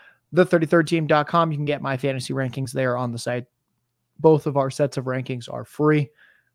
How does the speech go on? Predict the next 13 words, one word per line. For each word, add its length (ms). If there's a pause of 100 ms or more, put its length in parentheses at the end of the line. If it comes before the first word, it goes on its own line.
(280)
Ian, 180
let's 120
close 240
out 140
the 60
show 320
with 160
some 160
tight 220
end 160
talk. 340 (1700)
This 220
year, 340